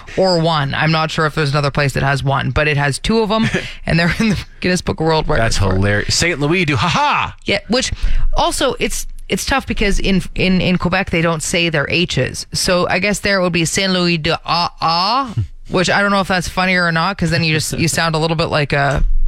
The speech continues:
Speaker 1: you know, you're like the Count, uh,
Speaker 2: <laughs>
Speaker 1: counting at that point. But yes, Saint Louis du Ha Ha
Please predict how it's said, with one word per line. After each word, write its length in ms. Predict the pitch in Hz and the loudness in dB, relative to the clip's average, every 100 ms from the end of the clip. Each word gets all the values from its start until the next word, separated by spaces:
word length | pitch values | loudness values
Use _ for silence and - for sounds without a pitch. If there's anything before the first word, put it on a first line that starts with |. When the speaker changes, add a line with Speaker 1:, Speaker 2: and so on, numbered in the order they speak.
| - - | 4 4
Speaker 1:
you 80 | 151 | 2
know, 120 | 151 | 2
you're 180 | 131 143 | 0 0
like 180 | 151 | -2
the 80 | - | -2
Count, 400 | - 135 165 185 | 0 2 2 0
uh, 80 | 135 | -2
Speaker 2:
<laughs> 460 | - 156 165 - - | -2 -2 -2 -4 0
Speaker 1:
counting 360 | 160 156 151 | 2 4 4
at 80 | 139 | 2
that 180 | 135 131 | 2 0
point. 260 | 156 143 127 | 0 0 0
But 140 | 165 | -2
yes, 280 | 180 160 - - - - | 0 -2 -2 -10 -6 -2
Saint 240 | 240 277 | -2 0
Louis 240 | 277 247 | 0 -2
du 180 | 214 202 - | 0 -2 -4
Ha 540 | - 302 339 247 - - | -4 0 2 0 -4 -18
Ha 580 | - - 339 311 208 | -8 0 2 2 0